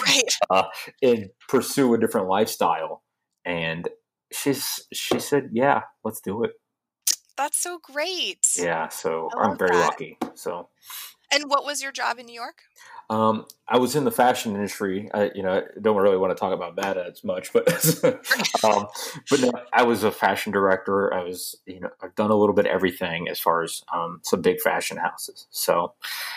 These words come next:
Speaker 1: And now you're just kicking it in Key West. That
Speaker 2: Yeah.
Speaker 1: sounds pretty
Speaker 2: And
Speaker 1: good.
Speaker 2: I even changed my look, as if you watch <laughs> all, all the Instagram <laughs> posts throughout the year. Um, she, we were talking this morning. She goes, "You know, you've had some looks in your day already, uh, in the last two years."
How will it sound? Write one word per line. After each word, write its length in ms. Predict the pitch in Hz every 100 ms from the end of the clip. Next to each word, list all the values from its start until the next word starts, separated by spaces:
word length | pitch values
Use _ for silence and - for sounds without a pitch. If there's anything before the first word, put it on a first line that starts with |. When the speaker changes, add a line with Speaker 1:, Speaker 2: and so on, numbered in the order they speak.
| - - - _ _ _ _ _ _ -
Speaker 1:
And 100 | 226
now 100 | 220
you're 120 | 226
just 200 | 233 233
kicking 240 | - 226 233
it 100 | 220
in 60 |
Key 180 | 226 233
West. 260 | 226 262 -
That 160 | 127 -
Speaker 2:
Yeah. 120 | 175
Speaker 1:
sounds 180 | 233 - - _ _ 113
pretty 140 | 107
Speaker 2:
And 100 | 101
Speaker 1:
good. 180 | - -
Speaker 2:
I 80 | 120
even 220 | 131 135
changed 300 | 135 139 117
my 100 | 123 110
look, 360 | 104 117 117
as 320 | 104 90 -
if 220 | - 101 -
you 120 | 104
watch 300 | 196 196 -
<laughs> 20 |
all, 120 | - 190 139
all 160 | 101 110
the 140 | 95 98
Instagram 480 | 104 110 110 - -
<laughs> 60 |
posts 200 | 151 120
throughout 180 | 135 -
the 80 | 113
year. 280 | 92 104 104 - - - -
Um, 260 | 95 107 -
she, 300 | - 135 139
we 100 | 135
were 80 | 113
talking 220 | 135 113
this 140 | 101
morning. 180 | 143 123
She 60 | 104
goes, 140 | 95
"You 60 | 127
know, 60 |
you've 160 | 123 131
had 180 | 143 -
some 180 | 85 82
looks 280 | 113 - 95
in 120 | 85
your 180 | 85 80
day 280 | 95 90 90
already, 560 | 87 98 110 92 87 - - - -
uh, 220 | 98 92 98
in 80 |
the 80 | 98
last 320 | 90 92 -
two 140 | - 104
years." 600 | 92 117 98 85 -